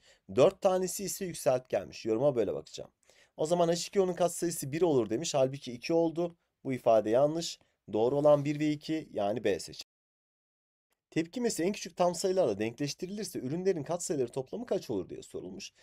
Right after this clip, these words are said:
Bu bir organik redoks ama bunu bilmeden de işlem yapma şansına sahipsin. Şimdi biz yükleri bulmaya çalışalım. Bu organik bileşiklerde hidrojen artı bir, oksijen eksi iki değerli kalıyor. Dolayısıyla oksijen eksi iki, hidrojen artı bir.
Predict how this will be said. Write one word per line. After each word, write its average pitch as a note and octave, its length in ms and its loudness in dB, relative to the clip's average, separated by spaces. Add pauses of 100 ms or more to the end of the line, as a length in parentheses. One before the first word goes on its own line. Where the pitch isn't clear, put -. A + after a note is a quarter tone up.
(200)
Bu B3+ 120 -10
bir G#3 60 -8
organik E3+ 480 2
redoks G3+ 440 -4
ama F3+ 220 -6
bunu G3 160 -2
bilmeden B2 440 0
de D3 40 -4
işlem C#3+ 280 -6
yapma G#2+ 220 -4
şansına G2+ 400 -10
sahipsin. - 480 -12 (440)
Şimdi E3 240 -12
biz G#3 200 -10
yükleri G#3+ 320 -6
bulmaya G3 260 0
çalışalım. B2 540 -4 (440)
Bu G3 280 -2
organik A3 320 -2
bileşiklerde A2+ 640 0
hidrojen F3 360 0
artı E3+ 320 -2
bir, F#3 80 -6
oksijen E3+ 360 -2
eksi D#3 240 -4
iki D#3 120 -12
değerli A2 300 4
kalıyor. F2+ 300 -10
Dolayısıyla D#3+ 460 -2
oksijen C#3+ 420 -2
eksi A#2+ 360 -4
iki, F3 300 -6 (340)
hidrojen C#3+ 380 0
artı A#2 380 0
bir. F3 200 -4